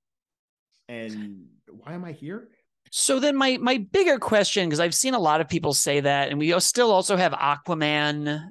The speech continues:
Speaker 2: and
Speaker 1: Mm-hmm.
Speaker 2: then The Flash itself.
Speaker 1: Yeah.
Speaker 2: I do. We still have Aquaman, right? That didn't
Speaker 1: We
Speaker 2: get
Speaker 1: do.
Speaker 2: canceled. Yeah,
Speaker 1: No,
Speaker 2: yeah,
Speaker 1: it's
Speaker 2: yeah.
Speaker 1: still happening.
Speaker 2: We don't have, like, the trench and all that nonsense,
Speaker 1: Right. No,
Speaker 2: but,
Speaker 1: yes, all the spin-offs that were happening
Speaker 2: um,
Speaker 1: from it. Yeah.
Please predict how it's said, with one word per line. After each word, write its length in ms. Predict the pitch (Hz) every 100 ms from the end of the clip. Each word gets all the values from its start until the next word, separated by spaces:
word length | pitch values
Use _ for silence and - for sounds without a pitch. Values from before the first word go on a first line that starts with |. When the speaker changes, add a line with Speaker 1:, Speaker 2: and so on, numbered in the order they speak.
| _
Speaker 2:
and 240 | 160 147 143
Speaker 1:
Mm-hmm. 40 |
Speaker 2:
then 240 | 135 139 135
The 120 | 139
Flash 460 | - 156 143 139
itself. 840 | 131 - - 277 180 151 - - - -
Speaker 1:
Yeah. 140 | 117 -
Speaker 2:
I 60 | 151
do. 160 | 156 220
We 140 | 208
still 160 | 214 147
have 180 | 127
Aquaman, 220 | - 139 135
right? 220 | 156 180
That 120 | 180
didn't 180 | 156 139
Speaker 1:
We 80 | -
Speaker 2:
get 60 |
Speaker 1:
do. 120 | 147 123
Speaker 2:
canceled. 360 | 131 123 160 -
Yeah, 100 | 165
Speaker 1:
No, 40 |
Speaker 2:
yeah, 60 | 160
Speaker 1:
it's 60 | 147
Speaker 2:
yeah. 40 | 120
Speaker 1:
still 180 | 131 123
happening. 440 | 107 98 85 87 -
Speaker 2:
We 100 | 214
don't 120 | 233
have, 120 | 220
like, 180 | 208 170
the 100 | 170
trench 840 | 139 - 190 180 151 - - -
and 100 | 190
all 140 | 175 170
that 260 | 170 170
nonsense, 680 | 175 147 147 156 143 143 156
Speaker 1:
Right. 100 | 165
No, 40 |
Speaker 2:
but, 100 | 151
Speaker 1:
yes, 80 | 143
all 180 | 170 151
the 140 | 147 139
spin-offs 520 | - 160 135 127 -
that 100 | 120
were 60 | 156
happening 480 | 156 143 135 123
Speaker 2:
um, 60 | 107
Speaker 1:
from 140 | 98
it. 40 | 101
Yeah. 140 | 80